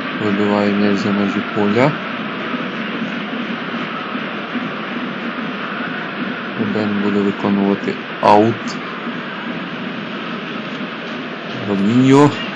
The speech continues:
Робен. Робен. Пепе.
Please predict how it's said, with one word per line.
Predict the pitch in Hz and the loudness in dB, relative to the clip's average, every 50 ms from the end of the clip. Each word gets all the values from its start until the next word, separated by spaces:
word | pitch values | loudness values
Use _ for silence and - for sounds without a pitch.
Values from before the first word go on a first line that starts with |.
| 104 101 | -2 -2
Робен. | 98 95 95 101 101 104 110 120 135 143 139 - - - - - - - - - - - - - - - - - - - - - - - - - - - - - - - - - - - - 107 101 101 | 0 0 2 2 2 4 4 4 4 2 2 0 -4 -6 -6 -6 -6 -6 -6 -6 -8 -8 -8 -8 -8 -8 -8 -6 -6 -6 -6 -8 -8 -8 -6 -8 -8 -8 -8 -8 -8 -8 -8 -8 -8 -6 -6 -4 -2 -2
Робен. | 101 98 98 95 98 101 104 110 113 123 139 147 151 143 - - - - - - - - - - - - - - - - - - - - - - - | 0 0 0 2 2 4 4 6 6 6 6 6 4 4 2 -4 -8 -8 -8 -8 -8 -8 -8 -8 -8 -8 -10 -10 -10 -10 -10 -10 -10 -10 -10 -10 -8
Пепе. | - 98 - - - 104 110 110 107 | -8 -8 -2 2 6 8 8 8 6